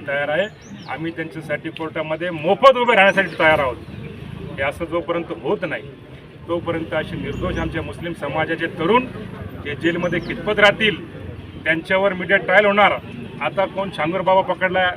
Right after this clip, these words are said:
तो आहे का नाही, आता ट्रायल मीडिया चालू आहे की नाही, असं केलं तसं केलं, त्याचं घर पाडण्यात आलं. या पद्धतीनं एक सिस्टमॅटिक पद्धतीनं मागील एक दहा बारा वर्षापासून मुस्लिम समाजाला बदनाम करण्याचं काम या ठिकाणी चालू करण्यात आलेलं आहे. आपण या ठिकाणी बघितलं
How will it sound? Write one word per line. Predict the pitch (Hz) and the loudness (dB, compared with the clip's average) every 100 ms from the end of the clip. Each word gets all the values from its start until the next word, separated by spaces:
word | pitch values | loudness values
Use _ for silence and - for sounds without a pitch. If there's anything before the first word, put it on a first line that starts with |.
| - - | -6 -14
तो | 160 | -10
आहे | 165 135 147 | -8 -4 -4
का | 170 | -2
नाही, | 185 185 | 0 2
आता | 185 190 | 2 -2
ट्रायल | 175 175 180 | 0 0 0
मीडिया | 180 190 | 0 0
चालू | 196 202 214 | 2 4 6
आहे | 180 117 - - | 6 4 -8 -10
की | 151 | -4
नाही, | 160 | -2
असं | 160 - | -2 -2
केलं | 156 165 165 | -4 -4 -4
तसं | - 156 | -6 -8
केलं, | 160 147 | -10 -10
त्याचं | 156 | -8
घर | 131 165 | -4 -4
पाडण्यात | 165 160 160 156 | 0 -2 -2 -4
आलं. | 160 170 - - - - - - - - - | -4 -4 -6 -14 -16 -16 -16 -16 -16 -16 0
या | - 247 | 6 6
पद्धतीनं | 233 208 220 226 220 | 6 2 0 0 -2
एक | 226 214 | 0 0
सिस्टमॅटिक | 214 180 - 214 220 226 | -2 -8 -6 -2 -2 -4
पद्धतीनं | 185 202 196 170 202 214 | -4 -2 -2 -4 0 0
मागील | 185 170 165 190 | 2 0 0 -2
एक | 202 190 | -2 -2
दहा | 165 156 165 | 2 4 4
बारा | 180 190 | 4 4
वर्षापासून | 175 170 180 156 160 190 175 | 2 0 -4 -2 -4 -4 -6
मुस्लिम | 156 175 190 | -6 -6 -6
समाजाला | 151 139 151 160 185 | -6 -4 -2 0 -2
बदनाम | 151 143 160 160 | 0 -4 -4 -6
करण्याचं | 156 147 151 180 | -4 -6 -6 -6
काम | - 143 151 170 - - - | -6 -4 -4 -6 -10 -14 -6
या | 139 | -4
ठिकाणी | 139 143 143 | -4 -6 -8
चालू | 127 127 | -6 -8
करण्यात | - 123 117 | -6 -8 -8
आलेलं | 113 113 | -10 -12
आहे. | - - - - - - - - - - - - - - - | -14 -14 -14 -14 -14 -14 -14 -14 -16 -16 -16 -16 -14 -14 -10
आपण | - - 190 | -6 0 4
या | 190 | 6
ठिकाणी | 196 190 202 202 | 4 4 4 4
बघितलं | 196 196 202 202 | 2 0 0 2